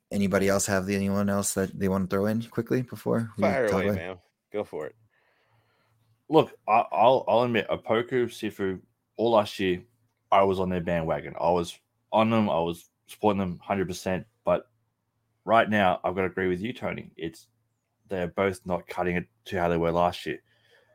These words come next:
Speaker 3: If they, if they were playing like they played last year, we would have won two, three nil easily. But now, because they're not how they have been,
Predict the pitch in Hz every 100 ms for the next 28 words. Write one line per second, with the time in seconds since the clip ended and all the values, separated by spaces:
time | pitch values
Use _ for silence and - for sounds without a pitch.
0 | _ _ _ 104 135 135 110 151 165 170
1 | 151 147 135 120 131 107 101 107 - 90
2 | 117 117 _ - 98 110 98 95 92 90
3 | _ - 92 85 - - 90 82 71 _
4 | _ _ _ _ _ - 87 - - _
5 | _ _ _ _ _ _ _ _ _ _
6 | _ _ 98 - - _ _ - 101 107
7 | 104 98 104 90 - _ _ 98 92 92
8 | - _ _ _ _ _ _ _ _ _
9 | _ _ _ _ 90 _ - 92 80 95
10 | 147 - 82 73